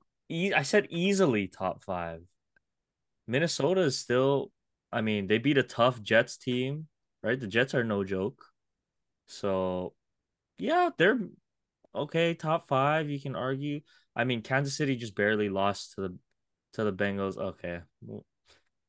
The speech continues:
one is a little much. But anyway, uh, yeah, good, good for the Cowboys. They did what they had to do. Um, yeah, I, I honestly, I wasn't super impressed, but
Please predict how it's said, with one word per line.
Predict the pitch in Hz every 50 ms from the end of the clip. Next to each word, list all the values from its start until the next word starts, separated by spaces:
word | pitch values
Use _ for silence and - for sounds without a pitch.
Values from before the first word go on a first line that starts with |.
| _
one | - 104 104 107 98
is | 95 87 95
a |
little | 87 90 87 90 87
much. | 90 87 90 - - -
But | 120 123 - 82
anyway, | 135 147 139 110 95 92 90 - _ _ _ _ _ _ _ _ _ _ _ _ _ _ _ _ _ _ _ _ _ _ _ _ _
uh, | - 98 101 98 98 92 95
yeah, | 101 95 90 85 - _ _ -
good, | - 131 113 - -
good | 127 123 113
for | 127
the | 110 101
Cowboys. | - - 98 95 90 95 92 92 95 92 87 - - _ _ _ _ _ _ -
They | 101
did | 95 107 101
what | 95 92 -
they | -
had | 92 90 87 -
to | _ _ - -
do. | - - - _ _ _ _ _ _ _ _ _ _ _ - -
Um, | - - - - - - 131 - _ _ _ _ _ _ _ _ _ _ _ _ _ _ _ _ _ _ _ _ _ _ _ _ _ _ _ _ _ _ _ _ _ _ _ _ _ _ _ _ _ -
yeah, | 151 156 151 135 - _ _ _ _ _ _ _ _ _ _ _ _ -
I, | 117
I | 117 120 117 - 120 127 131
honestly, | 131 135 131 - - 101
I | 95
wasn't | 92 87 90 87 -
super | - - - -
impressed, | - - - - - - - - - _ _ _ _ _ _ _ _ _ _ _
but | - - - -